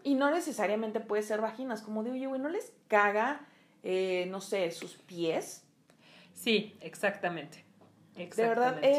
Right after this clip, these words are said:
Speaker 1: eh, yo, eh, ahora que trabajo con mujeres, como que estoy más en contacto con mujeres, así súper casual surge, o sea,
Speaker 2: Los
Speaker 1: así
Speaker 2: temas, ujú.
Speaker 1: como de, "Ay, es que me duelen los pies. Ay, a mí me cagan mis pies".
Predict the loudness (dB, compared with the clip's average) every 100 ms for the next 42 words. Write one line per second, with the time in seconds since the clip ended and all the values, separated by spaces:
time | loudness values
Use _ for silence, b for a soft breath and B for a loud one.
0 | 4 2 0 -4 -6 4 6 6 4 0
1 | 0 0 0 0 0 2 2 0 -6 -6
2 | -6 -2 0 -2 -6 -8 -6 -6 -6 -10
3 | -6 -4 -2 0 -2 -4 -6 -4 -6 -8
4 | -10 -10 -12 -8 -6 -4 -6 -10 b b
5 | b b b b -4 -2 -2 -2 0 2
6 | 2 0 0 2 2 0 -12 -16 -8 -4
7 | -2 -2 -4 -4 -2 0 0 2 2 2
8 | -4 -12 -12 -12 -16 -20 _ -20 -4 0
9 | 2 2 0 -4 -4 2 2 2 -2 -4
10 | -2 2 2 0 -4 -6 0 2 2 0
11 | -2 -2 -4 -4 -8 -4 -6